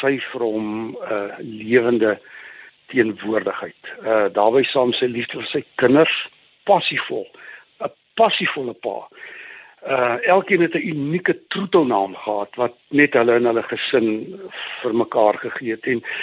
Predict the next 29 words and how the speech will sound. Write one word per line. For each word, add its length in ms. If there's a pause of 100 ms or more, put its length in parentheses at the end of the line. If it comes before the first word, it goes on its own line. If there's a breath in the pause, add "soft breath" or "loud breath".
(180 loud breath)
en 140
ek 140
kon 220
op 100
'n 100
manier 300
dit 180
beleef 560
toe 140
ek 220
self 340
jeugorganiseerder 880
was 240
en 340
baie, 300
baie 340 (560 loud breath)
by 200
hulle 140
aan 120
huis 200
gekom 440
en 200
oorgeslaap 640
het. 120
So 100
dis 180
die 120
eerste 300
ding, 320